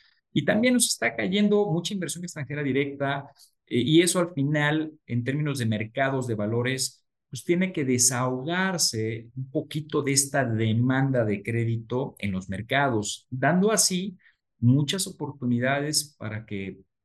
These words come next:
público inversionista jóvenes que están apenas empezando a hacer una estrategia de inversión de largo plazo puedan empezar también a tener estos beneficios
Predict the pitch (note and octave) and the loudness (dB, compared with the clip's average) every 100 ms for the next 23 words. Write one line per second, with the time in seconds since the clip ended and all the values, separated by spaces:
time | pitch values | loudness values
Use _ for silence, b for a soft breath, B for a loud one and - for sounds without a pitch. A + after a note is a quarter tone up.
0 | - A#2 C3 D3+ C#3 A2+ G#2+ G#2+ A#2+ A#2+ | -2 2 2 2 0 2 2 0 0 -2
1 | B2 - A2 A#2+ D#3+ G#3+ - B B A#2 | -4 -2 2 2 0 -2 -8 B B -4
2 | - B2 C3+ - - B2+ D#3+ D#3 C#3 - | -2 -2 -4 -8 -2 0 2 0 -4 -4
3 | G#2 A#2+ B2 A#2+ A#2 A#2+ B2 A#2 - G2 | -4 -2 0 0 0 0 0 -2 -4 -6
4 | G#2+ G#2 A#2 A2 F#2+ F#2 - G#2+ G#2+ G#2 | -6 -4 -2 0 0 -2 -2 0 2 2
5 | G2+ G#2+ A2 A2+ A#2 A#2+ B2 D3 - B | 0 -2 -2 -4 -2 0 0 -2 -8 B
6 | B B _ B2+ C3 C#3 B2 G#2 - A#2 | B B _ 4 6 4 0 -2 -2 -2
7 | - A#2 A2+ A#2+ A#2 A#2 G#2+ C3+ E3 D#3+ | -2 0 2 2 0 0 2 2 0 0
8 | D3 A2 G#2+ G#2 A2+ C3 A#2 D3 D3 | -6 -4 -4 -2 -2 -2 -2 -2 -4